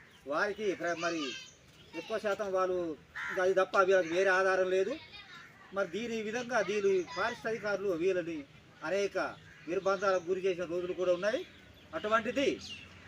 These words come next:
మేము ఆ అనుకోని పరిస్థితుల్లో ఈ ప్రాంతానికి రావడం జరిగింది. ఇక్కడ ఉన్న విషయాలు కొన్ని కొంతమంది తెలుసుగా ఈ విధంగా జరిగిందని చెప్పారు. దాని మీదట మేము స్పందించి ఈ రోజు నుంచి ఈ ఫారెస్ట్ వాళ్ళు ఎక్కువ శాతం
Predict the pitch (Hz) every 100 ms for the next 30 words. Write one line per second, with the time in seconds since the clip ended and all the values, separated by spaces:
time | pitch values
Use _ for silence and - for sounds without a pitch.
0 | - - - 190 214 196 180 170 202 233
1 | 220 220 214 202 202 202 240 208 214 135
2 | - - 185 190 190 202 208 190 180 185
3 | 185 175 175 175 185 277 - - - -
4 | - 185 180 190 196 214 196 196 185 165
5 | 180 185 175 190 180 175 175 180 175 180
6 | 170 165 170 175 160 170 180 180 - -
7 | - 165 170 165 185 180 170 302 175 196
8 | 208 262 269 - - - - - 185 240
9 | 226 247 233 214 254 - - - - -
10 | - - - - - - 339 202 269 202
11 | 226 - 226 214 214 196 - - - -
12 | 220 165 180 220 214 208 226